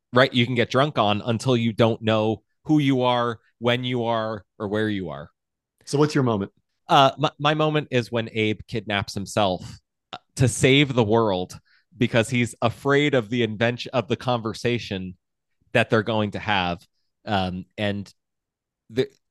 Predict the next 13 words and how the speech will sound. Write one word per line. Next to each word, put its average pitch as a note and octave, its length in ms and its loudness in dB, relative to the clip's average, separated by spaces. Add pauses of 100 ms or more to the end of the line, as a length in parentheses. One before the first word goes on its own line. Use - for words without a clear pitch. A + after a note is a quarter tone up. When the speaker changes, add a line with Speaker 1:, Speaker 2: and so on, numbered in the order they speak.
(500)
Speaker 1:
it's C3 220 -2
just, D3 380 2
uh, G#2 300 0 (680)
they're C#3 220 0
underrated D3 540 0
actors, F2+ 500 -6
I F#2 80 -2
guess, F#2 240 -6
is F#2+ 160 -6
what, G2+ 200 0
why G2 220 2
I F#2+ 40 4
wanna F#2 280 -2